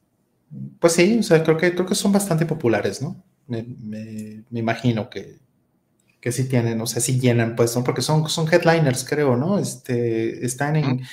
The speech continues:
Speaker 1: eh, o sea, están en un festival, creo, ¿no? No vinieron, esta vez no vinieron solos, ¿o sí?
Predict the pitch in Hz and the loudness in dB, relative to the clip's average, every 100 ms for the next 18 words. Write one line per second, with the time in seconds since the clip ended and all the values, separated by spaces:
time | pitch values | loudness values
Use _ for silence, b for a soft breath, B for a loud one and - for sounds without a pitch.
0 | B B B _ - 127 92 87 - - | B B B _ -4 -2 -2 -6 -8 -4
1 | 131 139 156 175 190 185 147 - 117 139 | -2 2 2 4 4 2 -2 0 2 4
2 | - 123 110 113 117 117 120 120 120 117 | 2 0 0 -2 -2 -2 -2 -2 -2 -4
3 | 110 123 127 135 123 127 120 117 113 - | -4 -4 0 2 2 0 -2 -4 -6 -6
4 | 104 - - - - | -6 -8 -14 -14 -14